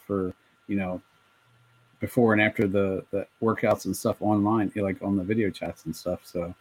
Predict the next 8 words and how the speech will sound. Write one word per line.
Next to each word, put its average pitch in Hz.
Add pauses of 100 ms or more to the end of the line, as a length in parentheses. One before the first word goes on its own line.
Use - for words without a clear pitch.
(640)
um, 90
definitely 120
a 110
cool 123
guy, 107
um, 98
very, 107
uh, 95